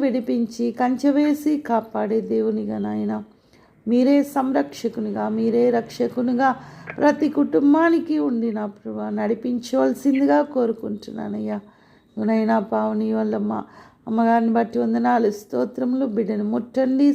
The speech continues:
స్వస్థపరచండి. బిడ్డనైనా విడిపించబడి, స్వస్థపరచబడి, మీకు సాక్షిగా జీవించుటకునైనా కృపను అనుగ్రహించండి.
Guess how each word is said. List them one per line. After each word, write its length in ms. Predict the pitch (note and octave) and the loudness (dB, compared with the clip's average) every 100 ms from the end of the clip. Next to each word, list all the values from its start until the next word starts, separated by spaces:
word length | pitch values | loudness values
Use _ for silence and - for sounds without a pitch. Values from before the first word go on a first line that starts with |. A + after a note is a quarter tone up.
| - | 0
స్వస్థపరచండి. 1080 | A#3+ A3 - - G3 G3+ G3+ - - - - _ _ _ _ _ - | -6 -6 -6 -12 -10 -10 -12 -16 -16 -16 -20 _ _ _ _ _ -4
బిడ్డనైనా 560 | G#3 A3+ A3+ A#3+ B3 B3+ B3+ - _ _ _ _ _ _ _ _ _ G#3+ | 0 2 2 2 2 0 0 -6 _ _ _ _ _ _ _ _ _ -2
విడిపించబడి, 800 | A#3+ C#4+ D4 C#4+ C#4+ C#4+ C#4+ D4 D4+ D4 | 0 2 4 4 2 2 4 4 2 -2
స్వస్థపరచబడి, 1000 | A#3 A3 - G#3 G#3 - G#3+ G3+ - - - _ _ _ - | -4 -6 -8 -8 -8 -8 -10 -8 -8 -10 -18 _ _ _ -8
మీకు 220 | A3 A3 G#3 | -4 -4 0
సాక్షిగా 580 | B3+ C4+ C#4+ - C#4 C#4 C4 A#3+ | 2 2 2 -4 0 2 2 0
జీవించుటకునైనా 1000 | B3+ C4+ C4+ C#4+ C#4+ D4 D4 C#4 C#4+ D4 C#4+ | 0 0 -2 -2 -2 0 0 2 4 2 2
కృపను 280 | A#3+ A3 G#3 | 0 -2 -4
అనుగ్రహించండి. 840 | G3+ G3+ G#3+ G3+ G#3 - - G#3+ | -4 -6 -6 -6 -6 -10 -14 -14